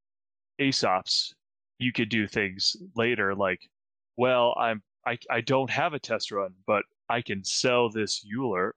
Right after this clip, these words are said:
sorry, this Euler, uh, so it goes in my heap, get a little bit of extra money, and then play it again, instant speed with sim-, Simul Chip." Uh, which then lets me, uh, you know, if I,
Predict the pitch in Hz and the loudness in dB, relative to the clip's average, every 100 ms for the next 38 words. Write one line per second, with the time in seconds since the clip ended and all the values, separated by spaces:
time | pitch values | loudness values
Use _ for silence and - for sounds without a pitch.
0 | - - 90 90 98 - 113 92 95 - | -4 -2 -2 -4 -6 0 2 2 0 -4
1 | _ _ - 104 92 90 - _ _ - | _ _ -2 0 2 0 -4 _ _ -4
2 | - 104 110 98 101 98 98 147 - _ | -2 0 0 0 0 0 0 0 -2 _
3 | - 110 104 101 104 104 - 98 143 123 | -2 0 2 2 0 0 -2 0 0 0
4 | 107 113 104 101 95 _ _ _ - 131 | -2 -4 -2 -2 -4 _ _ _ -2 0
5 | 123 123 117 - 120 120 104 107 - _ | 2 0 -4 -2 0 2 0 -2 -10 _
6 | 127 113 - 98 - 147 123 95 98 - | -2 -2 -2 -2 -2 0 0 0 -2 -2
7 | 117 104 - 151 120 98 92 - _ _ | -2 -4 -4 -2 -2 -4 -6 -8 _ _
8 | _ _ - - - - _ _ _ _ | _ _ -12 -8 -8 -10 _ _ _ _
9 | _ _ 107 98 - 98 95 95 - 104 | _ _ -6 -2 0 0 0 -2 -2 -4
10 | 95 90 87 87 85 - _ _ _ _ | -4 0 2 2 0 -4 _ _ _ _
11 | _ _ _ _ _ _ _ _ _ _ | _ _ _ _ _ _ _ _ _ _
12 | - 104 92 90 101 113 | -6 0 2 2 2 0